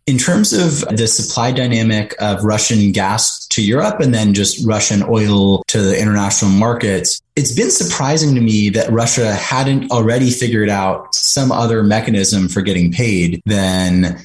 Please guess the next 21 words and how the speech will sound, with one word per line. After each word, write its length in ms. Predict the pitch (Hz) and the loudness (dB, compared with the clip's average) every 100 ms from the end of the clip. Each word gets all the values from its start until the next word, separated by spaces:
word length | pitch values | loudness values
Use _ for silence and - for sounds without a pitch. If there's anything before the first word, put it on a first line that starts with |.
| _ - | _ -4
going 240 | 110 104 | 0 0
through 720 | - 110 104 101 101 95 95 | 0 0 2 2 2 2 0
a 60 | 98 | -2
U 240 | 95 104 | 2 2
S 220 | 98 95 98 | 2 0 0
and 100 | 92 | 2
European 560 | 92 90 98 90 87 | 0 0 0 2 2
banking 320 | 87 92 85 | 2 -2 -2
system. 480 | 82 - - - - - _ | -2 -2 -4 -6 -12 -16 _
Like, 240 | 143 135 123 | 0 0 2
the 120 | 143 | 0
idea 520 | 139 135 180 185 156 | 2 2 2 2 2
that 340 | 135 123 - - _ | 0 -2 -6 -12 _
Russia 400 | 110 127 - 139 | 0 0 0 0
should 360 | 127 - 127 110 | 0 -2 -2 0
deliver 680 | 104 107 117 120 113 110 - _ | 2 2 2 0 0 -2 -6 _
oil 400 | 120 127 127 120 | 0 2 2 2
or 100 | 110 | 2
natural 440 | 107 107 107 120 101 | 2 0 0 0 0
gas 560 | 101 107 113 - - 113 | 0 0 0 -2 -4 -2
via 460 | 110 113 107 101 | 0 2 0 0